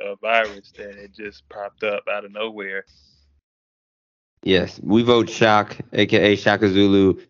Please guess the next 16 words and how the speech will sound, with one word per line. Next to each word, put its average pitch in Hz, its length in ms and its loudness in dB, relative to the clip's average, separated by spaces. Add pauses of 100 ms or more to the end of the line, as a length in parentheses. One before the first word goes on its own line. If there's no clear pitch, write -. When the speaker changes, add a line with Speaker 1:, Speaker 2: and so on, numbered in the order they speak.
(120)
Speaker 2:
A 98 100 0
K 98 280 2
A 92 40 2
Shoctus, 98 640 -2 (420)
for 92 120 -2
president 90 580 0 (380)
for 90 60 -4
twenty 101 260 2
twenty-four. 92 640 2 (240)
Let 113 80 4
me 135 100 4
hear 135 100 4
your 123 140 4
campaign 110 420 2
speech, 90 280 -4
sir. 87 260 -2